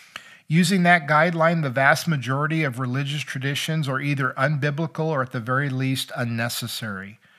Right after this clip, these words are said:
If someone told me that their church has a tradition of always giving every mother a rose as they enter into Sunday service on Mother's Day, I wouldn't have a problem with that.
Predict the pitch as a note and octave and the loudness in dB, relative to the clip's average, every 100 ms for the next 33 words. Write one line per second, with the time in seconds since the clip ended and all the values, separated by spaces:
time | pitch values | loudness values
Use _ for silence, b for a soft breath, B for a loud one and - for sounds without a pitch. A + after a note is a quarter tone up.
0 | B B B B D3 - F3+ F3+ E3+ E3+ | B B B B -2 2 4 4 2 2
1 | F3 F3 D3 C#3+ D3+ - D3 D3+ - D3+ | 2 2 2 0 -2 -2 0 0 2 2
2 | D3+ D3+ - C3 D3 - D3 C3+ B2 C3 | 2 -2 -4 -4 -4 -2 -2 -2 0 0
3 | C#3+ D3 - C#3+ C#3 C3+ C3 C#3 D3 C#3 | 0 -2 -2 -2 -2 0 0 0 0 0
4 | C#3 C#3+ C3+ C3+ A#2 B2 C3 C3+ C#3 B2 | 0 0 -2 -2 -2 0 0 0 0 -2
5 | C3 C3+ C#3 D3 C#3 C#3 B2+ - C#3 C3 | -2 -4 0 0 0 -2 -4 -2 0 0
6 | C3 - C#3+ C#3+ C#3+ D#3 D3 D3+ D#3+ E3 | -2 -4 -4 -4 -2 0 2 2 0 -2
7 | - E3 F#3 - B B B _ F3 F3+ | -2 -2 -2 -6 B B B _ 0 2
8 | D3+ C3 A#2+ A2 B2 A2+ G#2+ G#2 - F#2 | 2 0 0 -4 -4 -4 -4 -10 -10 -12